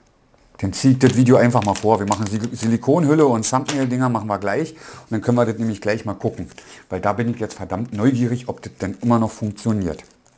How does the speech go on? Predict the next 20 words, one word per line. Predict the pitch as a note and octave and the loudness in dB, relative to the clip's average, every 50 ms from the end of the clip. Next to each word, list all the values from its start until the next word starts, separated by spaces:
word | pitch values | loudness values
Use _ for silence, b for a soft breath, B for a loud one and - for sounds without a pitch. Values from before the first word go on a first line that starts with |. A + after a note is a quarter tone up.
| _ _ _ B B B B B B B B B B B B B B B | _ _ _ B B B B B B B B B B B B B B B
So, | - - | -14 -14
ich | - - - | -10 -6 -6
muss | G2 G2 - | -6 -4 -4
das | - A#2 | -4 -4
ja | - A2+ A2 | -2 -2 -4
erstmal | - G#2+ - - G#2 - | -4 -6 -6 -6 -6 -6
alles | - F2+ F#2 F2+ - | -6 -6 -8 -6 -6
wegpacken. | B2 C3 - - F3 F3+ A#3+ B3 A#3+ - _ - - _ B B B B B B B B B B B B B B B B B B B - | -6 -6 -6 -8 -6 -4 -4 -4 -4 -6 _ -20 -20 _ B B B B B B B B B B B B B B B B B B B -2
Aber | - - B2 | 2 4 4
ich | - - | 6 6
finde | D#3 G3 G3 A#3+ | 6 6 6 6
das | - - | 4 4
Design | G#3 F#3+ B2+ A#2 A#2 A#2+ C3+ B2 | 4 4 6 6 6 6 4 2
echt | E2 - - - | 0 -4 -6 -10
schön. | - - F#2+ F#2 F#2 F#2 - - _ _ _ _ _ _ _ _ _ _ _ _ _ _ _ _ _ _ _ _ _ _ _ _ _ _ _ _ _ b b b b b b b b b - _ - - - - - - - - - - - - - - _ _ _ _ - - - _ _ - - - - B B B B B B B B B B B B B _ _ _ _ _ _ - | -8 -6 -6 -6 -6 -8 -12 -16 _ _ _ _ _ _ _ _ _ _ _ _ _ _ _ _ _ _ _ _ _ _ _ _ _ _ _ _ _ b b b b b b b b b -20 _ -20 -20 -16 -14 -12 -12 -12 -14 -14 -20 -20 -20 -20 -20 _ _ _ _ -20 -20 -20 _ _ -20 -20 -20 -20 B B B B B B B B B B B B B _ _ _ _ _ _ 0
So, | - F#2 F2+ F2 - - _ _ _ _ _ _ _ - | 0 0 0 -2 -6 -12 _ _ _ _ _ _ _ -2
meine | - F#2+ G#2 A#2 | 0 2 2 4
Controller | B2 B2 G#2 - A2 A2+ C3 C#3 B2 | 4 4 4 6 8 8 8 8 8
sind | A#2 B2+ | 6 6
verschiedenfarbig. | B2+ B2 A#2 - A#2+ B2 C3 B2+ B2+ G#2+ G2+ F#2+ F#2+ F#2 - | 4 2 2 2 4 4 4 4 6 6 6 4 4 -2 -6